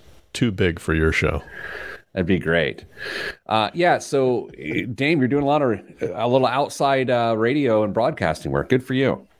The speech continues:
Speaker 1: Yeah, it's gonna be a, a, it's been a great experience so far to, uh, to, to work with professionals and, uh, figure out what, uh, what shows look like when they're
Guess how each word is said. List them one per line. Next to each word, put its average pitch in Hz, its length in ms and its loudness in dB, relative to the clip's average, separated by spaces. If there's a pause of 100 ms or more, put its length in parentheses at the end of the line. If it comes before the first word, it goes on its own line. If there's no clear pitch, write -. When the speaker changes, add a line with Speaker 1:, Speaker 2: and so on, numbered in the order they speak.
(120)
Speaker 1:
Yeah, 320 200 2
it's - 380 -4
gonna 120 220 2
be 123 160 -2
a, 113 120 4
a, 101 420 0 (140)
it's 85 420 -2
been 110 180 -2
a 135 60 2
great 80 220 -2
experience 80 460 0
so 82 160 2
far 101 320 2
to, 87 280 0
uh, 85 200 2
to, 87 180 0
to - 160 -2
work 90 200 4
with - 140 -4
professionals - 640 2
and, 90 300 0
uh, 85 220 4
figure 90 340 0
out 87 280 0
what, 98 300 2
uh, 87 220 2
what 87 220 -2
shows 92 480 2
look 98 200 0
like 101 240 2
when 90 120 2
they're 85 240 0